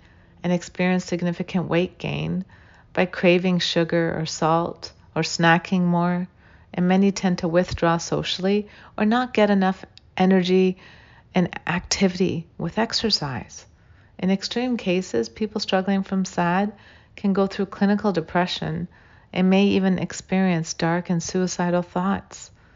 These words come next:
This is something to pay attention to and seek help for. There are a number of ways to combat sad through the quality of our self-care.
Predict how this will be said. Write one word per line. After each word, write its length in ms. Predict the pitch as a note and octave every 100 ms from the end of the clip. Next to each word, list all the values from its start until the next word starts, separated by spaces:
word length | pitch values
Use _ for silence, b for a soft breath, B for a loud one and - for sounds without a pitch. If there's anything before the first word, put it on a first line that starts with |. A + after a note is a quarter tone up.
| b b
This 200 | - -
is 80 | G3+
something 380 | - F#3+ F#3 E3+
to 60 | D#3+
pay 220 | F3+ E3+
attention 580 | E3 F3+ F3+ - F#3+ F#3
to 340 | - A#3 C4 - b b b F#3
and 120 | F#3+
seek 300 | - A3+ A#3
help 300 | - G3 -
for. 480 | - E3 D3 A#2+ - _ b b b b b b b b b -
There 140 | G3
are 60 | G3
a 60 |
number 260 | F#3+ F#3+ G3
of 100 | F#3
ways 460 | F3+ F#3 F#3 -
to 140 | - -
combat 680 | - F3+ F3+ F3 F3 - -
sad 560 | F3 D#3+ E3+ G3 F#3+
through 180 | - F#3
the 80 | E3+
quality 440 | - F3 F3+ F#3
of 100 | F3
our 100 | E3+
self-care. 840 | E3+ F3+ F3+ - - F#3 F3+ -